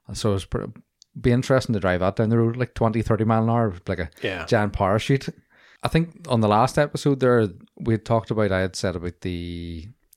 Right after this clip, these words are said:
Speaker 1: the build threads for, especially for restoration work, not so much air cooled though, is that the M three, the southern guy, the Irish guy, was
Speaker 2: Mm-hmm.
Speaker 1: restoring the
Speaker 2: Yep.
Speaker 1: E thirty M three.
Speaker 2: Ross Delaney actually
Speaker 1: He linked us to it as
Speaker 2: linked us
Speaker 1: well,
Speaker 2: to it,
Speaker 1: yeah.
Speaker 2: yeah,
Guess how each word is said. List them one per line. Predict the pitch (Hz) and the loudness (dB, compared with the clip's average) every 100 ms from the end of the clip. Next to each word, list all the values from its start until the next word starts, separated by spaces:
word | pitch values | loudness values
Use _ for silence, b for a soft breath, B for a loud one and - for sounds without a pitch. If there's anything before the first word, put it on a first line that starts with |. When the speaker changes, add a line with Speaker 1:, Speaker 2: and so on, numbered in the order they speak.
| - | -10
Speaker 1:
the | |
build | 104 95 95 | -2 -2 -2
threads | - 95 92 - | -4 -4 -4 -8
for, | - 95 | -4 -4
especially | - - 117 139 | -2 0 0 2
for | 123 87 | 0 0
restoration | 85 85 92 90 - | -2 -2 -4 -6 -2
work, | 113 113 | -2 0
not | 98 98 - - - | 0 -2 -4 -18 -10
so | - | -4
much | 92 - | -4 0
air | 92 95 | 0 0
cooled | 117 113 | 0 2
though, | 120 | 2
is | 101 | 0
that | 95 92 - | -2 -6 -6
the | 107 | -4
M | 95 98 | -2 -2
three, | 98 101 107 127 - _ | -4 -2 0 0 -2 _
the | - 95 90 90 87 | -4 -2 0 -2 -4
southern | - 120 110 120 | -4 0 2 4
guy, | 123 131 120 | 4 2 4
the | |
Irish | 95 107 - | 4 2 2
guy, | 139 135 - - | 2 2 0 -6
was | 101 | -4
Speaker 2:
Mm-hmm. | |
Speaker 1:
restoring | 117 110 101 | -2 2 2
the | 98 | 0
Speaker 2:
Yep. | 101 120 | 0 2
Speaker 1:
E | |
thirty | 101 104 104 98 95 | 2 2 0 -2 -4
M | 104 98 | -4 -4
three. | 95 107 113 120 B B B B - | -2 0 0 0 B B B B -4
Speaker 2:
Ross | 165 - | -4 -4
Delaney | 104 127 123 | -6 -4 -4
actually | 117 - 107 107 104 101 | -4 -4 -4 -4 -6 -4
Speaker 1:
He | 101 113 | 2 4
linked | 110 113 | 4 2
us | 127 | -2
to | 139 | 2
it | |
as | 131 98 | 2 2
Speaker 2:
linked | 101 | 2
us | 104 | 4
Speaker 1:
well, | 117 | 4
Speaker 2:
to | |
it, | 110 | 4
Speaker 1:
yeah. | 107 123 | 4 2
Speaker 2:
yeah, | 113 110 104 | 0 -10 -12